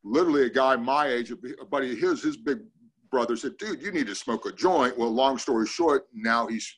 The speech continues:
using the plant, using the sacred plant for his daily, working on it every day to get better and better. That being said, him to me,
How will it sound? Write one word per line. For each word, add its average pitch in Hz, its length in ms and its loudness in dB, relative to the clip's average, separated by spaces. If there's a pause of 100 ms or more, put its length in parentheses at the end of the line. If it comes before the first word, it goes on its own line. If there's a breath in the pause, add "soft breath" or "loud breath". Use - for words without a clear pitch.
(140)
using 101 280 -6
the 98 80 -8
plant, 92 280 -8 (340)
using 98 280 -8
the 90 80 -8
sacred 95 420 -2
plant 110 320 0
for 98 140 2
his 95 140 -2 (200)
daily, 101 300 0 (400)
working 139 500 4
on 113 180 4
it 107 80 0
every 107 220 2
day 101 300 0
to 95 80 -10
get 104 240 -8
better 95 280 -2
and 92 100 -16
better. 87 240 -8 (580 soft breath)
That - 280 2
being 120 220 -4
said, 151 420 -2 (360 loud breath)
him 147 180 -4
to 127 60 -4
me, 147 240 -2